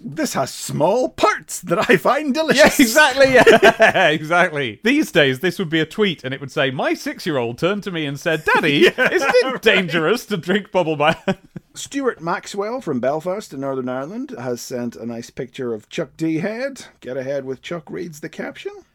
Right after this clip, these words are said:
Speaker 1: And then
Speaker 2: Oh, look at this.
Speaker 1: Yes.
Speaker 2: Andrew Tillett of Walsall, West Midlands, budding artist, three quarters of the
Speaker 1: Mm.
Speaker 2: way there already.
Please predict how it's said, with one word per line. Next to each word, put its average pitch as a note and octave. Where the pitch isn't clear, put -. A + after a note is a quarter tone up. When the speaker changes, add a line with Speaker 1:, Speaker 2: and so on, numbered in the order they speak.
Speaker 1:
And C3+
then F2
Speaker 2:
Oh, B2+
look F#3
at F2+
this. G#3+
Speaker 1:
Yes. B3+
Speaker 2:
Andrew B3+
Tillett E3+
of G2
Walsall, E3
West E3
Midlands, B2+
budding D#3
artist, C#3+
three F3
quarters E3+
of D4+
the C3+
Speaker 1:
Mm. C#3+
Speaker 2:
way C#3+
there C#3
already. A2+